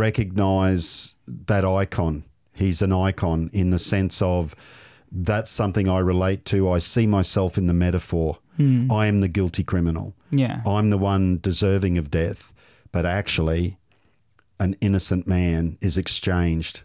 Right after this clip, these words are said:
Speaker 1: for my, for me, his life for my life.
Speaker 2: Hmm.
Speaker 1: And that's the gospel story.
Speaker 2: Yeah.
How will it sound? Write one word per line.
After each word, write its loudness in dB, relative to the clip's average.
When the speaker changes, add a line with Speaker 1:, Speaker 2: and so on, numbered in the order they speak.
Speaker 1:
for -6
my, 0
for -2
me, 2
his 0
life 0
for -2
my 0
life. -2
Speaker 2:
Hmm. 4
Speaker 1:
And 2
that's -2
the -2
gospel -2
story. -2
Speaker 2:
Yeah. 0